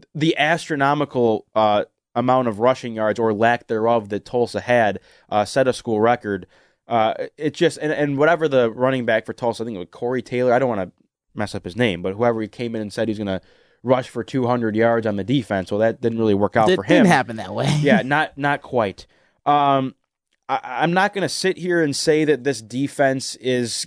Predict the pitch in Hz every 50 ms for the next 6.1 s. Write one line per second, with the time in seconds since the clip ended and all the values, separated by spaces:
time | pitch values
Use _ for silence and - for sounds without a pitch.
0 | 143 120 - 139 139 147 147 147 135 127 - - - - 143 143 156 170 170 175
1 | 175 170 - - 170 170 160 - 165 165 156 165 160 147 151 165 175 160 - 139
2 | - 139 123 131 123 123 117 - - 120 113 110 113 123 123 120 - 117 110 110
3 | 110 104 101 104 110 107 104 98 - - - 135 139 135 - - 107 - - 98
4 | 92 87 101 127 131 - 123 110 113 110 107 107 98 - _ _ _ _ _ _
5 | _ - 98 98 98 98 98 - - 139 135 135 123 - - 127 120 120 117 -
6 | - -